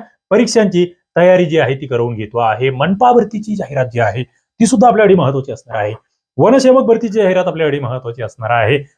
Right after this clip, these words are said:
आणि सगळ्यांसाठी एकच उपाय आहे, अभ्यास कट्टा नावाचं ॲप्लिकेशन. ॲप डाउनलोड करून घ्या. तलाठी भरती असेल, वनरक्षक भरती, वनसेवक भरती, अ, आता वनरक्षकची स्पेशल बॅच आपण चालू केलेली नाही, पण सरळ सेवेच्या बॅचमध्ये तुम्ही जॉईन होऊ शकतात सध्या.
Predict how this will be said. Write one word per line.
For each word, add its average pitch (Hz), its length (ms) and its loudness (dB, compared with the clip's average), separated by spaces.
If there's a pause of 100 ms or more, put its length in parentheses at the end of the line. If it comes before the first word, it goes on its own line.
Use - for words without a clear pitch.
(120)
आणि 120 160 -2
सगळ्यांसाठी 139 1300 -2
एकच 117 180 -8
उपाय 107 220 0
आहे, 104 240 2 (280)
अभ्यास 120 340 0
कट्टा 110 200 -10
नावाचं 104 280 -2
ॲप्लिकेशन. 98 420 -8 (720)
ॲप 185 200 2
डाउनलोड 226 320 4
करून 240 160 2
घ्या. 220 260 2 (180)
तलाठी 185 220 2
भरती 196 220 -2
असेल, 196 340 -2
वनरक्षक 185 460 0
भरती, 175 300 -2
वनसेवक 185 500 2
भरती, 185 460 0 (600)
अ, 139 40 -8
आता 147 240 0
वनरक्षकची 202 640 2
स्पेशल 185 360 0
बॅच 202 160 2
आपण 196 160 0
चालू 190 180 2
केलेली 180 160 0
नाही, 175 100 -2
पण 185 120 -2
सरळ 185 300 2
सेवेच्या 196 340 0
बॅचमध्ये 180 340 0
तुम्ही 175 220 -2
जॉईन 143 220 2
होऊ 127 120 2
शकतात 127 280 -6
सध्या. 107 320 -2